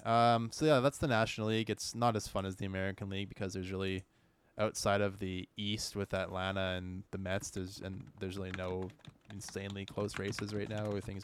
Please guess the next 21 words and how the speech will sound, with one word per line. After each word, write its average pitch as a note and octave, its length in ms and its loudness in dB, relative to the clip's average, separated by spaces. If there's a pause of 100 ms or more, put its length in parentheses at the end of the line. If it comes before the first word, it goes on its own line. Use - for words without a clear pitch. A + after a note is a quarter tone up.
more G2 180 -2
than F#2 120 -2
five F#2+ 300 -4
games, G2+ 380 -6
so - 360 -6 (580)
yay, G2+ 560 2
National G2 440 -2
League. F#2 340 -2 (420)
Um, B2+ 600 10 (440)
yeah, G#2+ 240 6
let's E2 200 -6
talk D3+ 160 6
about C3+ 120 4
this G#2 160 4
Yankee G2 320 0
series. - 420 -6
So G#2 220 -2
we've G2+ 200 0
already D#3 200 6
mentioned G2 360 -2
that, F2+ 100 -4